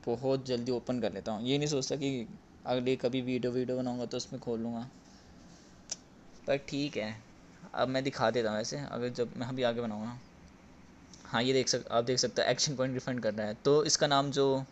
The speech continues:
सबसे पावरफुल वाला उसको ओबीरा कहते हैं I guess, या छोटे वाले को, ये आपको रिवॉर्ड्स मिला है नॉर्मल करने का। ठीक है इतना कुछ खास नहीं है।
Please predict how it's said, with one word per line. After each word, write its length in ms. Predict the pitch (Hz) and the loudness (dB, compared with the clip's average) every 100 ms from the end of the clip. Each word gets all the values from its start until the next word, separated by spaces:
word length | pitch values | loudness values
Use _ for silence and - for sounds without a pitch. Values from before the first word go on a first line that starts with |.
| - - - - - - | -16 -20 -20 -20 -18 -6
सबसे 260 | - - 139 | -4 -2 2
पावरफुल 420 | 127 117 117 131 | 6 6 6 4
वाला 180 | 123 127 | 4 4
उसको 240 | - 135 | 0 -2
ओबीरा 440 | 123 123 127 123 | -2 -2 -2 -2
कहते 280 | 123 120 - | -2 -4 -2
हैं 140 | 113 113 | -2 -2
I 40 | |
guess, 240 | 147 - | -8 -8
या 100 | 131 | -6
छोटे 300 | 127 - 117 | -6 -4 -2
वाले 160 | 113 110 | -2 -2
को, 100 | 110 - | -6 -2
ये 140 | 127 | 6
आपको 240 | 131 117 131 | 6 6 0
रिवॉर्ड्स 360 | 123 120 117 | 2 2 0
मिला 160 | 123 117 | -2 -4
है 200 | 139 156 | -6 -4
नॉर्मल 380 | 123 123 117 113 | -2 0 0 -2
करने 280 | 113 113 | -2 -4
का। 200 | 113 135 156 - - - - - - - - - - - - - - | -4 -8 -14 -20 -20 -20 -20 -20 -20 -20 -20 -18 -18 -20 -20 -20 -10
ठीक 220 | 127 123 | -6 0
है 60 | 117 | 0
इतना 160 | 110 | 0
कुछ 160 | 113 113 | -2 -2
खास 300 | - 104 107 | -4 -6 -6
नहीं 120 | 101 | -8
है। 140 | 110 | -10